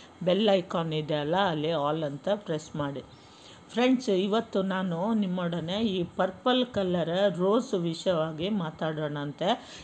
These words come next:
ಎಷ್ಟು ಮುದ್ದಾಗಿದೆ ಅಲ್ವಾ ರೋಸ್? ಇದು ಒಂದೇ ಬಂಚಲ್ಲಿ ಎಂಟು ಫ್ಲವರ್ಸ್ ಬಿಟ್ಟಿತ್ತು. ಇದು ದೊಡ್ಡದು ರೋಸ್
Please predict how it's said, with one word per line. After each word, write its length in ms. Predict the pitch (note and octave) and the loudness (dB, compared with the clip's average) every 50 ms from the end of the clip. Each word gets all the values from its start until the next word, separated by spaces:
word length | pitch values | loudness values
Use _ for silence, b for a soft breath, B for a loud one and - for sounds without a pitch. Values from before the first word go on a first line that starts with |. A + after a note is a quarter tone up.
| - - | -4 -2
ಎಷ್ಟು 340 | F#3 F#3 - - - C4+ B3+ | -2 0 -2 -2 0 2 2
ಮುದ್ದಾಗಿದೆ 960 | A3 G#3 F3+ E3+ D3+ - F#3+ F#3+ G#3+ A3+ A#3 A#3+ A#3+ A3+ A#3+ G3+ F3+ E3+ F3+ | 4 2 2 0 -2 0 2 4 4 6 6 4 4 2 2 2 2 0 0
ಅಲ್ವಾ 340 | F3 F3 E3+ E3 E3+ E3+ E3 | 0 0 0 -2 -2 -2 0
ರೋಸ್? 500 | E3+ F3+ F#3 F#3+ - - E3+ F3+ A3 A#3 B B B B - F3 | 2 2 2 2 0 0 0 0 0 0 B B B B -4 -2
ಇದು 300 | G#3 F#3+ F3 G#3 F#3+ F3 | 0 2 2 2 4 4
ಒಂದೇ 380 | G3 G3 A#3 A#3 B3 C#4+ C4+ | 4 6 6 6 6 6 6
ಬಂಚಲ್ಲಿ 880 | A3+ G3+ G#3+ G3+ F#3+ G#3 G#3+ - F#3 F3 E3+ E3 F#3 G3+ G#3+ A#3 F#3 F3 | 4 4 2 2 2 2 0 0 0 2 2 2 2 2 2 2 2 4
ಎಂಟು 380 | G3 G#3+ A#3+ B3+ A#3+ - D4+ | 4 4 4 4 4 2 2
ಫ್ಲವರ್ಸ್ 680 | - - - G#3+ G#3 G#3 A3 A#3 G#3+ - - C4 C4 C4 | 2 2 2 2 4 4 4 2 0 0 2 2 2 4
ಬಿಟ್ಟಿತ್ತು. 520 | A#3 G3+ G3 - - A#3 A3 - - G#3+ | 2 2 0 0 0 -2 -2 -2 -2 -2
ಇದು 200 | F3+ F#3 A3 A3 G#3 F#3+ F3 F3 E3 D#3 D3+ D3+ D3+ B B B B B - D#3+ D3+ | 0 2 2 4 4 4 4 4 2 2 0 -2 -2 B B B B B -8 4 6
ದೊಡ್ಡದು 920 | G3 G3+ F#3+ F3+ F3 E4 D#4+ A3 A#3+ C4 G#3 F#3+ F3+ E3+ D#3+ D#3+ D3+ D3+ D3+ | 6 6 6 6 6 6 6 6 6 6 8 8 8 8 6 4 4 2 4
ರೋಸ್ 560 | D#3+ F3+ F#3 F#3 F3+ - D#3+ E3+ B3 F4+ | 4 6 6 4 4 4 6 6 6 4